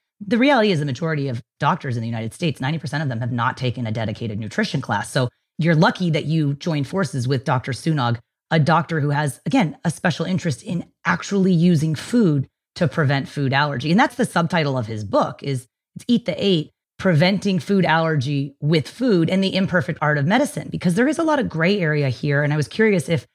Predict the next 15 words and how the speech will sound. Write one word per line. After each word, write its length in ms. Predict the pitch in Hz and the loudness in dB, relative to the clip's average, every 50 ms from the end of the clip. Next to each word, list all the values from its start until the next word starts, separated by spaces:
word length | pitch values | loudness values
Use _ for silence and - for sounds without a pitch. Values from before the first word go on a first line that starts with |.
| _ _ _ - | _ _ _ 0
that's 260 | 175 196 202 214 - | 2 4 4 2 0
been 160 | - 208 208 | -2 -2 -2
surprising 500 | - - 185 - 180 180 185 160 175 170 | -2 -4 -6 -6 -4 -2 -2 0 -2 -2
to 120 | 135 - 175 | -2 0 0
you 220 | 165 190 190 170 | 2 2 2 2
as 200 | 160 156 151 131 | 2 2 2 2
a 180 | 165 151 147 127 _ _ _ - | 0 0 -2 -2 _ _ _ -20
serial 420 | - - - 269 269 277 269 262 | -8 -2 0 2 4 4 4 4
entrepreneur 640 | 240 240 220 - 214 202 - 208 214 202 214 208 208 | 2 2 0 -2 -4 -4 -2 0 0 2 4 4 4
with 140 | 196 185 - | 4 2 2
a 80 | 175 151 | 0 0
background 580 | 135 190 196 220 214 - 233 214 202 202 196 | 2 4 2 2 2 2 0 2 2 2 0
in 500 | - - 196 190 175 170 160 156 160 - - _ _ | 0 2 2 2 4 2 2 0 0 -2 -6 _ _
food 420 | - - - - 311 339 349 254 | -18 -10 -2 2 2 4 4 2
products. 640 | 208 - 165 156 151 143 139 147 - - - - - | 2 0 0 2 2 2 0 -2 -4 -8 -16 -18 -18